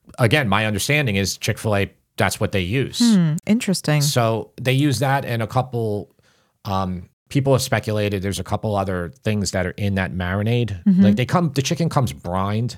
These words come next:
Speaker 2: Yeah.
Speaker 1: Then they bread it and they fry it. I mean, they're frying it in a pe-, a pressure fryer, which
Speaker 2: Mm-hmm.
Speaker 1: obviously, you know, a home doesn't have a pressure fryer, but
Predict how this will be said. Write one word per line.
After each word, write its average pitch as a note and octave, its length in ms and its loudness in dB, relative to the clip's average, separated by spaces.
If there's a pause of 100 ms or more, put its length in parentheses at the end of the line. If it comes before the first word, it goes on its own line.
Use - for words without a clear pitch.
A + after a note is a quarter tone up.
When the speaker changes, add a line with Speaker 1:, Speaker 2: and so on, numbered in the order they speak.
(140)
Speaker 2:
Yeah. F3+ 400 4
Speaker 1:
Then A2+ 120 2
they A2+ 120 2
bread A2+ 300 2
it G2+ 180 -2 (360)
and A2 100 0
they G#2 80 2
fry C3+ 300 2
it. G2+ 100 -2
I G2+ 40 -2
mean, G#2+ 100 0
they're A2+ 80 0
frying C#3+ 320 2
it A#2 60 0
in G#2 100 0
a F2+ 80 0
pe-, - 220 -2 (100)
a A2 80 0
pressure G2 380 -2
fryer, E2 440 -4
which G2 180 6
Speaker 2:
Mm-hmm. G2 100 8
Speaker 1:
obviously, F#2 760 2 (360)
you G2+ 120 -4
know, F2+ 280 -2
a F#2 80 -4
home F#2+ 340 0
doesn't E2+ 280 -2
have E2+ 200 -6
a D#2+ 60 -8
pressure F2 340 -6
fryer, E2 440 -6 (580)
but F2+ 260 0